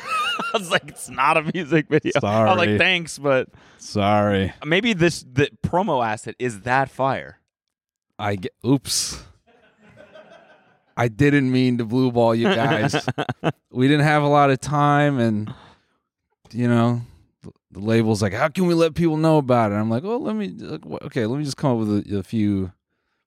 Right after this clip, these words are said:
Speaker 2: fun little things." So, um,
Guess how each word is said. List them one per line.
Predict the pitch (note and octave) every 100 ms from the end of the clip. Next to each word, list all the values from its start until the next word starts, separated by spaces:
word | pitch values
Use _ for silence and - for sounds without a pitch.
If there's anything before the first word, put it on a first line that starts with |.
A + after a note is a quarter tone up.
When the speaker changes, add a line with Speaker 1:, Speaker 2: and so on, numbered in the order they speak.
| _ _ _
Speaker 2:
fun | - B2 A2+
little | G#2
things." | F#2+ B2+ G#2+ F#2 F2
So, | - G2+ F#2 E2+ - _ _ _ _ -
um, | F#2+ F#2 F2 E2